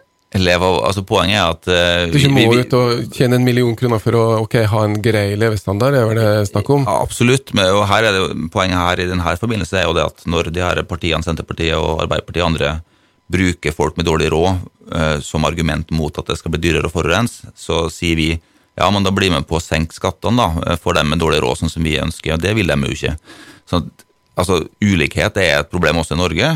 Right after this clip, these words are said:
Speaker 1: eh, og det løser vi best over skatteseddelen, ikke ved å gjøre det billigere å, å forurense.
Speaker 2: Tre hundre og femti kroner, mm, i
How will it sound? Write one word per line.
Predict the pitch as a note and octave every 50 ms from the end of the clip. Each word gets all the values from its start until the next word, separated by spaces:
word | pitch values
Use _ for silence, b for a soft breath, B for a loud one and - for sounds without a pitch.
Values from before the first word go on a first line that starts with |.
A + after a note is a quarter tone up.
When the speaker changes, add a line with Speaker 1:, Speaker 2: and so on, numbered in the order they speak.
| C3 G#2+ -
Speaker 1:
eh, | - F#2+ G2 G2 G2+ G2 G2 F#2+ F2+ F2 F2 E2+ - E2
og | D#2+ D#2+ F2
det | F2 E2+ F2
løser | F#2 G2+ G2+ G#2 G2 - - C#2+
vi | D#2 E2
best | E2 E2 D#2 - - -
over | - A1 D#2
skatteseddelen, | E2 - - F#2 - - - - - A1+ A1 C2 D#2+ E2+ E2 -
ikke | F#2 - - - D2
ved | D2+ D#2+
å | E2
gjøre | D#2+ D#2 D2 C#2+ C#2+
det | D2+
billigere | E2 D#2+ E2 - - - -
å, | - - - - - -
å | -
forurense. | - - - - - - - - - - - _ _ _ _
Speaker 2:
Tre | - - D3+ D#3
hundre | D3 C3 C3+
og | A#2+
femti | - C#3 A#2 - A#2
kroner, | G#2 - A#2 B2 A#2+ A2+ G#2 G2+ F#2+ F#2+ F#2+ F#2 F#2
mm, | F#2 F#2 F#2 F#2 F#2 - _ - _ -
i | G2+ G2